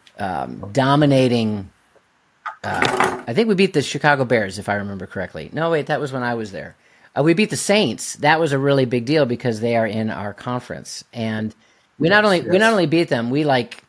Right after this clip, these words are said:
Speaker 1: kept them to three field goals kind of thing. You know, we were,
Speaker 2: Yeah.
Speaker 1: um,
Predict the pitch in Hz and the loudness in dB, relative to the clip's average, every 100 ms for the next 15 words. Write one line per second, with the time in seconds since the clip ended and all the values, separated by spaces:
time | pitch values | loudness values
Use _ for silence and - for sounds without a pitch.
0 | _ _ _ _ - 151 147 135 123 - | _ _ _ _ 2 2 4 2 2 -2
1 | 143 135 131 113 104 101 87 90 - 98 | -2 -2 0 -2 -2 -6 -8 -8 -6 -6
2 | 90 85 76 64 53 - 107 101 95 85 | -6 -10 -10 -10 -14 -12 -8 -6 -6 -6
3 | 101 113 113 107 104 - - - 87 80 | -4 -4 -2 -2 -4 -6 -4 -4 -4 -10